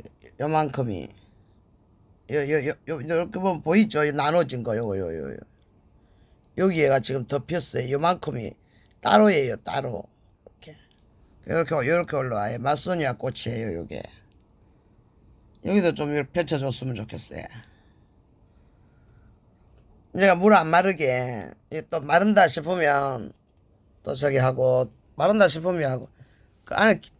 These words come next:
찡-, 찡가 놔놨더만은 야들이 눌리갖고 이래 됐군요, 얘. 요거 좀 빼놓-, 빼놔야 되겠습니다. 이렇게. 오늘 택배 나갈라이.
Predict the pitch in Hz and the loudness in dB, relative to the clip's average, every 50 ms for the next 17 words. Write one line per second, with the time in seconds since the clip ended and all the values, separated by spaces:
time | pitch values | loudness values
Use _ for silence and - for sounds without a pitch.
0 | _ _ 185 196 190 - - - - 226 233 240 226 196 185 175 160 151 127 147 | _ _ -6 -6 -6 -8 -12 -12 -6 4 6 6 6 8 6 6 6 4 4 2
1 | 143 139 135 135 131 131 131 131 - 143 160 175 196 185 175 160 143 139 147 165 | -2 0 0 2 2 0 -2 -4 0 2 4 4 4 4 2 -2 -4 -4 -4 -4
2 | 185 202 214 202 175 147 131 127 139 147 190 208 196 170 143 123 143 131 135 131 | -2 -2 2 4 4 4 4 4 -2 -2 0 0 0 -2 -4 -4 -6 -8 -6 -4
3 | 131 127 127 131 135 131 - _ _ _ _ _ _ _ _ _ _ _ - - | -4 -4 -4 -6 -8 -12 -16 _ _ _ _ _ _ _ _ _ _ _ -20 -20
4 | _ _ _ _ _ _ _ 165 185 175 135 147 147 120 135 175 185 185 165 - | _ _ _ _ _ _ _ 2 2 2 2 -2 -4 -2 0 0 0 0 -2 -2
5 | - 170 180 180 180 160 127 101 98 95 90 87 - 50 50 - - _ - - | -2 -2 0 0 0 0 0 -2 -4 -6 -8 -10 -12 -16 -18 -20 -20 _ -20 -20
6 | _ _ _ _ _ _ _ _ _ _ _ _ _ _ _ - 165 165 - _ | _ _ _ _ _ _ _ _ _ _ _ _ _ _ _ -20 -20 -20 -20 _
7 | - - - _ _ - _ _ _ - _ _ _ _ _ _ _ _ _ - | -20 -20 -20 _ _ -20 _ _ _ -20 _ _ _ _ _ _ _ _ _ -20
8 | _ _ _ _ _ _ _ _ _ _ _ _ - _ - _ _ _ _ _ | _ _ _ _ _ _ _ _ _ _ _ _ -20 _ -20 _ _ _ _ _
9 | _ - _ _ _ _ _ _ _ _ - 160 170 151 - - - 185 180 - | _ -20 _ _ _ _ _ _ _ _ -4 -2 -2 -2 -2 -2 -2 -2 -2 0
10 | 185 175 165 147 143 139 139 135 123 110 95 82 | -2 0 0 0 2 0 0 0 -2 -4 -6 -8